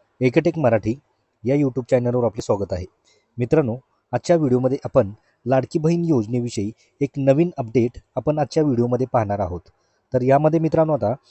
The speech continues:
अ, या लाडक्या बहिणींना पंधराशे रुपये आता कायमचे बंद होणार.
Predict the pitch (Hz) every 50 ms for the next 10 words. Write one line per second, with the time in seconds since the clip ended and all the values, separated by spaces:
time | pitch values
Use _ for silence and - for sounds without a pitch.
0 | _ _ _ _ _ _ _ - 120 117 113 113 113 113 110 135 147 165 185 185
1 | 170 143 131 - 151 147 139 131 120 123 131 131 113 95 98 110 - 131 120 117
2 | 120 127 131 127 - - 131 127 120 - 123 104 110 - _ _ _ _ - 113
3 | 110 - 135 - - 135 123 123 123 113 - 131 123 117 110 110 101 101 98 98
4 | 104